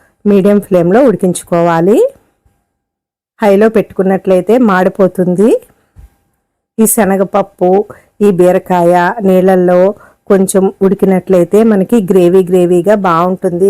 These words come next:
ఈ కూర అన్నంలో కలుపుకోవడానికి అలాగే రసంలోకి కూడా ఈ కూర చాలా టేస్ట్గా ఉంటుంది. బీరకాయ కూడా ఒంటికి చాలా చాలా మంచిది,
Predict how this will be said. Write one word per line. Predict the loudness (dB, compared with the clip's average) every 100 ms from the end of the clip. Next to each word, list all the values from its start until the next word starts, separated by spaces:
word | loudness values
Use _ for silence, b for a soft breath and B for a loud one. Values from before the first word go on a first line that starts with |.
| -2
ఈ | -2
కూర | -2 0 0 -2 -6 B B -6
అన్నంలో | -2 0 0 0 0
కలుపుకోవడానికి | -2 -2 -2 -2 0 -2 -4 -2 0 2 2
అలాగే | 0 0 0
రసంలోకి | 0 -4 -2 0 -2 0 -2 0
కూడా | 0 0 -2 -8 B B -6
ఈ | -4 -2
కూర | 0 0 -2
చాలా | -2 -2 0 -2
టేస్ట్గా | -2 -4 -2 -2 0
ఉంటుంది. | 0 -2 -2 0 0 -2 _ _ _ _ _ _ _ _ _ _ _ _ _ _ _ _ _ _ _ _ _ 0
బీరకాయ | 2 0 0 -2 -2 0
కూడా | 0 0
ఒంటికి | 0 -2 -4 -4 -4
చాలా | -4 -2 -2 -2
చాలా | -2 -2 0
మంచిది, | -2 -4 -2 0